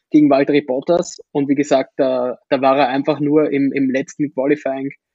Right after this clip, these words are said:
also in Q drei war er langsam. Ansonsten hat der auch Valtteri Bottas im Training jedes Mal geschlagen. Und auch im Rennen hätte er ihn geschlagen, hätten sie diesen Boxenstopp nicht verhaut. Du siehst, was das für ein großes Talent ist. Und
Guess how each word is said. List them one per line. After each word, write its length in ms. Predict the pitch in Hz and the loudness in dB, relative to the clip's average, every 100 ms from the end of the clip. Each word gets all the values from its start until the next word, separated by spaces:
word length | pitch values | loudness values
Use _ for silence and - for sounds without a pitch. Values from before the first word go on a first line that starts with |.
| _ | _
also 220 | 131 131 | -6 -2
in 80 | 131 | -2
Q 160 | - 147 | -4 -8
drei 340 | 135 117 139 | -4 -2 0
war 160 | 135 135 | 0 0
er 60 | |
langsam. 380 | 120 151 147 113 | -2 -4 -8 -10
Ansonsten 420 | 120 135 127 - | -8 -8 -6 -4
hat 160 | 135 - | -2 0
der 160 | 135 | 0
auch 140 | 131 - | 0 -6
Valtteri 380 | 139 135 139 139 | -8 -6 -4 -6
Bottas 320 | 127 143 - | -4 -6 -6
im 140 | 131 123 | -10 -6
Training 420 | 120 120 110 113 _ - - | -4 -4 -4 -12 _ -20 -6
jedes 260 | 123 131 | -4 -2
Mal 100 | 127 | -4
geschlagen. 500 | 120 - 123 113 117 - - | -4 -4 -2 -2 -4 -10 -2
Und 140 | 147 | 0
auch 100 | 165 | 2
im 120 | 156 135 | 0 0
Rennen 320 | 135 156 127 | 2 0 0
hätte 280 | 139 139 147 | -4 0 2
er 200 | 139 131 | 4 2
ihn 240 | 120 117 _ | -2 -8 _
geschlagen, 720 | 247 208 165 - 147 139 139 | -20 -2 -2 2 2 2 -2
hätten 280 | 131 143 143 | -4 -6 -6
sie 420 | - 143 135 127 - - - - - - | -2 0 0 -2 -6 -20 -20 -20 -14 -10
diesen 240 | 135 127 | -8 -4
Boxenstopp 720 | 131 127 143 - - 131 - - | -4 -4 -6 -8 -4 -6 -6 -16
nicht 300 | 127 127 - _ | -8 -8 -8 _
verhaut. 500 | - - 120 117 117 - _ | -16 -6 -2 -2 -4 -12 _
Du 80 | - | -6
siehst, 320 | 131 170 170 | -2 -2 0
was 240 | 151 147 - | 0 -2 0
das 260 | 147 - | 0 0
für 80 | - | -2
ein 120 | 147 | -2
großes 320 | - 143 151 143 | 0 0 0 0
Talent 480 | 131 120 147 165 | 0 0 0 0
ist. 200 | 139 113 | -2 -2
Und 200 | 135 120 | -4 -6